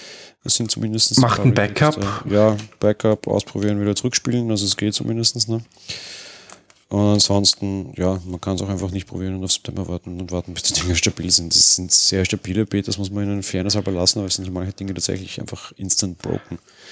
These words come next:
Speaker 2: Das,
Speaker 1: Zum Beispiel G P S.
Speaker 2: das kann sich halt, genau, das kann sich halt auch ziemlich schnell wenden. Ich meine, <laughs> Punkt eins und Punkt zwei sind super stabil und dann kommt drei und das Gerät ist down. Also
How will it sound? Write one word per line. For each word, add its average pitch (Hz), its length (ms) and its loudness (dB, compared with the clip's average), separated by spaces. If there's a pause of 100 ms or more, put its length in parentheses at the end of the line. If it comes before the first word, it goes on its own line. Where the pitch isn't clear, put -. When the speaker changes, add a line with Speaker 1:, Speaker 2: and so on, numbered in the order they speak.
(140)
Speaker 2:
Das, 123 280 4
Speaker 1:
Zum 82 100 -2
Beispiel 92 260 -2
G - 120 -4
P - 160 -8
S. - 60 -10
Speaker 2:
das - 160 0
kann 131 180 0
sich 139 200 -2
halt, 127 340 0 (640)
genau, 127 180 4
das 107 160 2
kann 127 160 0
sich 131 180 -2
halt 120 200 4
auch 120 320 2
ziemlich 139 320 0
schnell 127 240 4
wenden. 123 300 2
Ich 95 160 -4
meine, 104 180 0
<laughs> 101 160 2 (240)
Punkt - 320 0
eins 135 360 2
und 127 340 -4
Punkt - 260 0
zwei 117 240 6
sind 127 260 0
super - 300 0
stabil 139 480 2
und 156 160 0
dann 139 100 4
kommt 123 320 0
drei 113 300 6 (400)
und 123 280 -2
das 123 160 2
Gerät 104 320 4
ist 123 300 -2 (300)
down. 87 360 2 (160)
Also 98 340 2